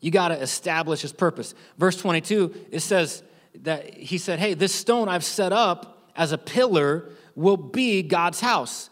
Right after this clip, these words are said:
Now, the place didn't change. It's the same place. There was power in the place, but there's nothing special about the place. It's just a place.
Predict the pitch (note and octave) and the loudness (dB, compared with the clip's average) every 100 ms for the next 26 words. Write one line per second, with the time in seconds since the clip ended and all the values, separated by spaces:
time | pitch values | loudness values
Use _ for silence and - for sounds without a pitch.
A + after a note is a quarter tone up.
0 | _ - G#3 G3+ G#3 C#4 C4 - A3 G#3 | _ -4 -2 -2 2 2 2 0 -2 0
1 | - B3+ D#3 A2 - - - _ _ _ | 0 0 -2 -8 -14 -16 -20 _ _ _
2 | _ _ _ _ _ A3 - A3 - A3+ | _ _ _ _ _ -4 -2 -4 -2 -2
3 | G#3 - B3+ E3 - - - _ _ _ | -2 0 0 0 -6 -12 -16 _ _ _
4 | _ _ _ _ _ F#3+ A3+ A3+ A3+ A#3 | _ _ _ _ _ 0 2 2 0 0
5 | C4+ B3+ F#3 G#3 G3+ G3+ G#3 F#3+ G#3+ A3 | 2 0 -2 -2 -2 -2 -2 0 0 -2
6 | F3+ - B3+ A#3+ A#3 F#3+ - E3+ E3 D#3+ | -6 0 0 2 4 2 2 -4 -2 -2
7 | D#3 - C#3+ G#2+ - - _ _ _ - | -4 -2 -2 -2 -8 -14 _ _ _ -6
8 | G#3 G3+ G3+ B3+ G#3 C3+ - | -4 -4 2 4 4 0 -10